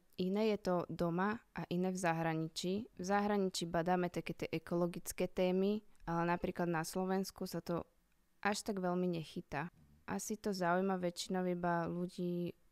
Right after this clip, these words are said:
v Bratislave a okolí Bratislavy, ale potom už nemá to taký ďaleko siahlý dopad.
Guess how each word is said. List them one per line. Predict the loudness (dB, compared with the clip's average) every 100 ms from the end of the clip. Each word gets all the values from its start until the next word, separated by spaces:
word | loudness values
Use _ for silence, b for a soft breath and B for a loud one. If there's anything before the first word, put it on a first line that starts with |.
| _ _ _ _ -14
v | -12
Bratislave | -4 -2 -2 -2 -6 0 0 2 0
a | 0 -4
okolí | -4 -6 -2 -2
Bratislavy, | 0 -2 -4 -8 -4 -2 -2 -2
ale | -2 -2
potom | -4 -6 -4 -4
už | -2 -4 -4
nemá | -2 -2
to | -4 -8
taký | -10 -10 -8
ďaleko | -4 -4 -4 -6
siahlý | -6 -4 -2 -2 -2 -2
dopad. | -4 -2 -2